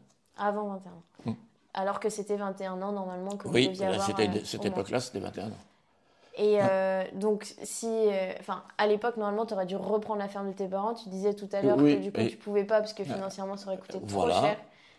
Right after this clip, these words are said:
Speaker 1: Et donc, euh, et donc, du coup, tu t'es dit, « Je fais moniteur. »
Speaker 2: Oui,
Speaker 1: T'as
Speaker 2: exactement.
Speaker 1: passé cette formation.
Speaker 2: Oui. Et
Speaker 1: T'as
Speaker 2: j'ai été reçu.
Speaker 1: T'as mis toutes tes économies,
Speaker 2: Et j'ai
Speaker 1: quand
Speaker 2: mis
Speaker 1: même.
Speaker 2: toutes, ah bah oui, j'en avais très peu. Donc, euh, puis en,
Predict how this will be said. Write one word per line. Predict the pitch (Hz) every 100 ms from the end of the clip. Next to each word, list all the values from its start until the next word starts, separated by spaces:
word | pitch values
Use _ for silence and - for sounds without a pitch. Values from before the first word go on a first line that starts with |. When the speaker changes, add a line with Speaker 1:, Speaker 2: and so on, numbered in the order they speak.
| -
Speaker 1:
Et | 208
donc, | 214 214 220
euh, | 202 196 185 185
et | 185
donc, | 196 196
du | 190
coup, | 226
tu | 220 -
t'es | 196
dit, « | 185 190
Je | 185 180
fais | 208 202
moniteur. » | 196 190 196 214 - -
Speaker 2:
Oui, | 117 110 -
Speaker 1:
T'as |
Speaker 2:
exactement. | 104 107 208 202
Speaker 1:
passé | 226 226 240
cette | 226 214
formation. | 220 208 202 208 220 277 -
Speaker 2:
Oui. | 113 101 - - _ -
Et | 160
Speaker 1:
T'as |
Speaker 2:
j'ai | 151
été | 147
reçu. | 113 110 120 - _
Speaker 1:
T'as | - 220
mis | 214
toutes | 202 302 294
tes | 226 196
économies, | 190 180 202 415
Speaker 2:
Et | 131
j'ai | 151
Speaker 1:
quand | 151
Speaker 2:
mis |
Speaker 1:
même. | 185
Speaker 2:
toutes, | 160 135 -
ah |
bah | 120 151
oui, | 190
j'en | 131 147
avais | 151
très | - 147
peu. | 220 156
Donc, | 107 160 156 151
euh, | 131
puis | 113 143
en, | 127